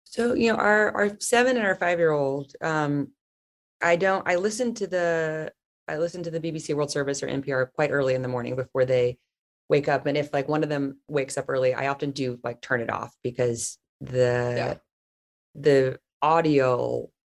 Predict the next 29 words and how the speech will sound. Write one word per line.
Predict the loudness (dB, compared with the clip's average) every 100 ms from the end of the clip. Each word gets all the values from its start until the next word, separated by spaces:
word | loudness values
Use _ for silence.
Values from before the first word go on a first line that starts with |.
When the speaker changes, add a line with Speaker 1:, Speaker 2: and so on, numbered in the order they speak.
| _ _ _ -2
Speaker 1:
imagery | 2 2 0 -2 -2
is | -4
so | 0 2
graphic | 2 -4 -4 -8 -8
these | -8 -6
days. | -2 -2 0 0
And | 0 0
so | -2
I, | -2 -2 -2
I | -4
start | 0 -2 0
answering | -4 -6
your | -6
question, | -6 -6 -6 -8 -12 _ _ _ _ -2
you |
know, | 0
in | 4 4
that | 2 0
way, | 2 2
just | 2 -4
'cause | -4
I | -4
do | -2 -2
think | 0 2
it | 2
is | 2
important | -2 -2 -4 -2
that | -6 -6
we | -6 -4 -2 -4 -8